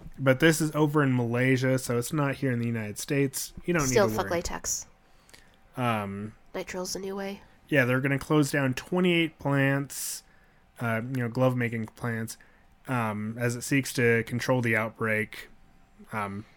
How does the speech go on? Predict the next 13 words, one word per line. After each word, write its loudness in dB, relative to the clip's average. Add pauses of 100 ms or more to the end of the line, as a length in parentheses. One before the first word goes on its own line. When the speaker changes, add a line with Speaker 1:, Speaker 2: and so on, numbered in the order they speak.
Speaker 1:
they, 2
they've 0
had 0
huge -2
fucking -4
rises. -4 (880)
Yeah, -2 (320)
two 2
thousand 0
four 0
hundred -2
fifty-three, 0 (200)
um, -2